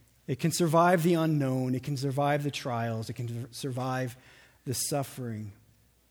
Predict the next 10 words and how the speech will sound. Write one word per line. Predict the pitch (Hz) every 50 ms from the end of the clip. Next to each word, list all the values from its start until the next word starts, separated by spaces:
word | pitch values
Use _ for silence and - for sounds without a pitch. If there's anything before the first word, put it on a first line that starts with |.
| _ _ _ _
It's | - 139 -
a | 147
peace | - - - 208 208 190 -
that | 208 170 147
can | - 160 151 151
impact, | 147 - 135 151 139 -
I | 139 131
think, | - 151 147 131
our, | 123 117 127 113 101 - - _ _ _ _ _ _ -
our | - 135 131 123 117